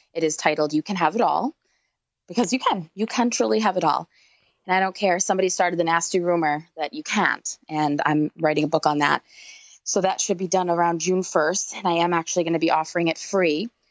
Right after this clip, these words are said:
And, uh, the only thing, uh, people want a hard copy, they're just gonna have to pay shipping and handling, that's all, which is, um, you know, just what I wanna do. I don't wanna make any money on it. I just wanna have people have it out there.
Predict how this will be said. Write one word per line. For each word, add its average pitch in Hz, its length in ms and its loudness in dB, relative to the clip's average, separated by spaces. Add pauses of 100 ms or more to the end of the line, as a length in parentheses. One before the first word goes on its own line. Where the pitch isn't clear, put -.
(320)
And, 165 80 -8
uh, 165 120 2
the 156 140 2
only 156 160 0
thing, 160 340 0
uh, 156 160 -2
people 160 260 -2
want 156 100 2
a 156 60 -4
hard 160 220 0
copy, 160 360 0
they're 156 160 0
just 151 260 -4
gonna 151 160 -2
have 147 140 -6
to - 80 -20
pay 160 140 -2
shipping - 280 -2
and 202 60 0
handling, 165 360 2
that's 160 200 0
all, 160 300 2 (320)
which - 400 -6
is, 143 500 -2
um, 143 460 -2 (160)
you 156 100 -2
know, 143 80 0
just - 200 -2
what 170 100 2
I 143 120 0
wanna 139 220 0
do. 135 240 -2
I 135 120 0
don't 135 120 -2
wanna 143 240 0 (360)
make 147 160 0
any 143 120 2
money 143 280 2
on 139 220 2
it. 135 180 0
I 139 100 -4
just - 240 -2
wanna 139 300 0 (580)
have - 220 -2
people 151 320 2
have 156 180 0
it 151 80 2
out 143 220 0
there. 156 320 2